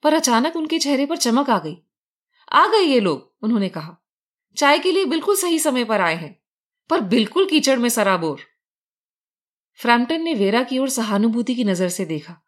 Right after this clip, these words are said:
पर वह भी खिड़की से बाहर देख रही थी। उसकी आंखें फटी की फटी थी और चेहरे पर दहशत का भाव था। फ्रैम्पटन ने सिर घुमाकर उसकी दिशा में देखा।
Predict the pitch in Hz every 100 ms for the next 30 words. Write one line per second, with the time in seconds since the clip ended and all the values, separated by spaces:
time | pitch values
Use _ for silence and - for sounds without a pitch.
0 | _ _ _ _ _ 285 220 247 381 -
1 | 240 226 311 330 185 220 294 277 233 220
2 | 185 180 156 _ _ _ _ _ _ _
3 | _ _ 262 - - 294 - 247 247 302
4 | 262 226 294 277 262 233 226 277 - 165
5 | - _ _ _ _ _ 311 277 294 330
6 | 339 214 220 254 311 302 220 202 - 170
7 | 170 _ _ _ _ _ _ _ _ _
8 | _ _ _ _ _ - 202 185 196 269
9 | 285 254 269 240 214 208 220 202 - 180
10 | 175 175 165 147 147 156